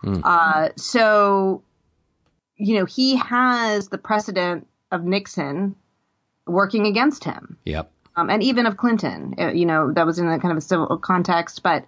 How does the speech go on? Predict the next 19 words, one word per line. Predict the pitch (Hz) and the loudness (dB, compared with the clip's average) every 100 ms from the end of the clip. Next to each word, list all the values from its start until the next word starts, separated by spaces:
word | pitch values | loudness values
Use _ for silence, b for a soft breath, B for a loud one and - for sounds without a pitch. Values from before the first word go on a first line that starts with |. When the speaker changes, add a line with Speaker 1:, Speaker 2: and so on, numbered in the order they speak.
| B B B B | B B B B
Speaker 2:
um, | 180 170 165 156 151 _ _ _ _ _ _ _ _ - | 2 4 4 0 -8 _ _ _ _ _ _ _ _ -6
you | 220 | -2
know, | 214 170 - | 0 0 -4
he | - 294 302 | -6 0 0
can't | 294 262 277 269 226 - - | 0 0 2 2 2 -2 -10
use | 196 185 226 254 247 233 - | -6 -2 0 2 2 -2 -4
his, | 180 190 - | 0 0 0
the | - 196 | -6 -6
power | - 196 220 220 180 | 0 2 4 2 0
of | |
his | 190 - - | -2 -6 0
office | 208 240 - 170 151 156 - b b b b | 2 2 -2 -4 -4 -6 -12 b b b b
to | 220 196 | -4 -4
shield | - - 302 302 226 190 170 160 - _ _ _ _ _ _ _ - | -4 0 2 4 4 4 2 0 -6 _ _ _ _ _ _ _ 0
an | 208 | 4
investigation | 196 190 190 196 180 175 180 | 4 2 0 0 0 0 -2
into | 165 165 | -2 -4
criminal | - 160 156 147 | -4 -2 2 2
activity. | 139 - 147 60 - | 0 -2 -8 -8 -12